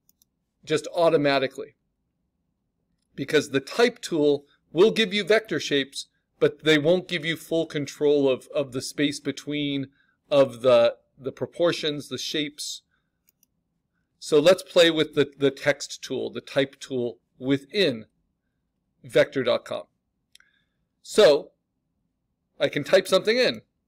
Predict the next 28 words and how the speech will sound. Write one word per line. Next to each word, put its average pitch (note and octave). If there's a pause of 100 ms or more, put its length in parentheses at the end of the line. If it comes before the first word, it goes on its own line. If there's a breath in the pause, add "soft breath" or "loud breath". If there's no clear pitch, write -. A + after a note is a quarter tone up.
(640)
just D3+
like D3+
a D#3
word F3+
processor, C#3 (200)
right? C#3
So C3+
I'm B2
gonna C3
do B2
capital E3
N, D3+ (160)
lowercase D#3
I, D3+
capital C#3+
C. B2 (1200)
Or C3
let's C#3
try C#3+
a A#2+
K A#2+
in A2
this A2+
case. - (760)
Do B2
a A2+
lowercase B2
k. -